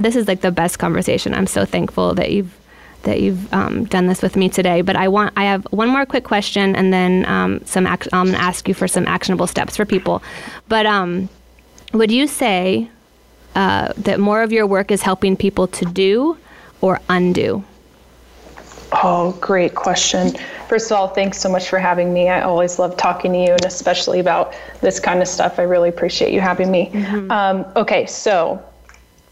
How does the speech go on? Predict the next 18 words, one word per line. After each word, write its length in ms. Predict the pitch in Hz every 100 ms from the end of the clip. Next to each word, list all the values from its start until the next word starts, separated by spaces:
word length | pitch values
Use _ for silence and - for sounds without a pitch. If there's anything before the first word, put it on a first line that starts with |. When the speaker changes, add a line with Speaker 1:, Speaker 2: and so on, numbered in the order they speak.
| _ - - -
Speaker 2:
do 180 | 214 220
I 100 | 202
think 420 | 202 - 247 240
more 240 | 220 202 208
people, 680 | - 196 - 190 180 185 - -
or 240 | 226 196 -
do 100 | 202
I 60 | 196
think 220 | 214 214
more 160 | 208 196
of 100 | 196
my 140 | 185
work 260 | 185 190 185
is 260 | 196 175
doing 340 | - 185 185 175
or 80 |
undoing? 720 | - 185 185 175 170 - -
Speaker 1:
Mm-hmm. 420 | - 208 208 180